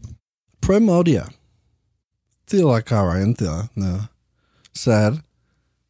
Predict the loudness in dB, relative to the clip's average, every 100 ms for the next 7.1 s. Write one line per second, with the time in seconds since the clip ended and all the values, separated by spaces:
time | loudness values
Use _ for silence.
0 | _ _ _ _ _ -4 0 2 2 2
1 | 0 -4 -10 _ _ -4 0 2 2 0
2 | -4 -14 _ _ 0 2 2 2 2 2
3 | 2 2 0 0 -2 -2 -2 -2 -2 -2
4 | -4 -6 -10 _ _ 0 0 -2 -14 -14
5 | -2 2 4 4 2 0 -4 -8 -12 _
6 | -6 -4 0 0 2 2 2 0 -2 -8